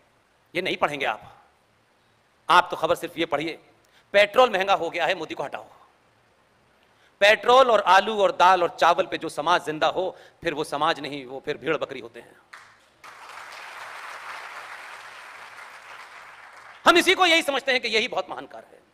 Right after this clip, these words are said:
और फिर उन्होंने सिलसिला देखा कि ये समाज तो इतना, इतने जबरदस्त नशे में है कि सोना ही चाहता है।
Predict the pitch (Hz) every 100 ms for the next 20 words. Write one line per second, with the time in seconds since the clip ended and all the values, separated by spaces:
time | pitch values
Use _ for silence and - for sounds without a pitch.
0 | _ _ _ _ _ _ _ _ _ _
1 | _ _ _ - 285 285 330 269 294 320
2 | 277 277 277 285 294 294 262 269 220 254
3 | 254 220 269 262 - _ - 226 285 339
4 | 247 262 262 233 226 226 226 175 131 -
5 | _ _ 233 220 247 240 214 202 - _
6 | _ 139 - - -